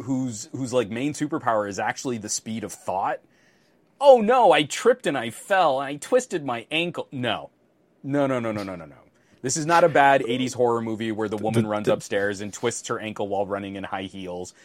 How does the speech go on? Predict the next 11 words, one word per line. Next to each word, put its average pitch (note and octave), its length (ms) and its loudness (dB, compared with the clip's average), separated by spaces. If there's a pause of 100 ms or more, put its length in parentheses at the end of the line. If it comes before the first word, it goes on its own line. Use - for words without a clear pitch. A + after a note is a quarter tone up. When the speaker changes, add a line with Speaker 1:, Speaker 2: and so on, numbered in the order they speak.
(140)
Speaker 1:
This C3+ 400 -2
is B2 300 -2
The A2+ 180 2
Flash. - 920 -8 (500)
So - 160 -8
you C#3 220 -2
can D#3+ 260 -2
miss C3 280 -4
me G#2+ 200 -8
with F#2 520 -8 (260)
that G#2 280 0